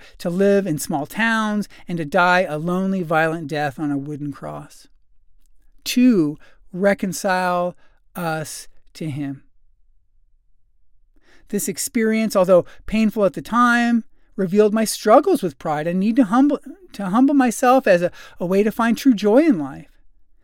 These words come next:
There's a freedom in not needing to be the center of attention. Being the center of attention is exhausting. There's a peace, there's a deeper rest that comes from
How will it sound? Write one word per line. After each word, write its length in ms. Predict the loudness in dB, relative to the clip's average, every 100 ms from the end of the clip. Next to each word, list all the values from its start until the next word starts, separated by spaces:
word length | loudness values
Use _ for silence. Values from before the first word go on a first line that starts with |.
| _ -20 -6
There's 200 | -4 -2
a 80 |
freedom 720 | -6 -6 0 2 4 4 2 0
in 340 | -4 -4 -2
not 500 | 0 2 2 0 -4
needing 440 | -8 -6 -4 -6
to 100 | -8
be 160 | -8 -8
the 120 | -6
center 320 | -8 -6 -4
of 100 | -6
attention. 580 | -8 -12 -14 -14 -16 -20 -20 _ _ -8
Being 400 | -4 -2 0 -2
the 100 | -2
center 340 | -4 -2 -2
of 60 | -2
attention 680 | -4 -4 -6 -6 -6 -6 -8 -16 -20 -14
is 600 | -10 -8 -6 -8 -10 -14 -18 -16
exhausting. 920 | -12 -12 -8 -8 -8 -10 -14 -14 -14 -18 -20 _ _ -20 _ _ _
There's 300 | -6 -4 -4
a 120 | -8
peace, 680 | -8 -16 -10 -2 0 -2 -4
there's 200 | -6 -6
a 60 | -8
deeper 380 | -8 -6 -6
rest 520 | -6 0 2 4 2 -6
that 140 | -8
comes 280 | -8 -8 -6
from 280 | -6 -6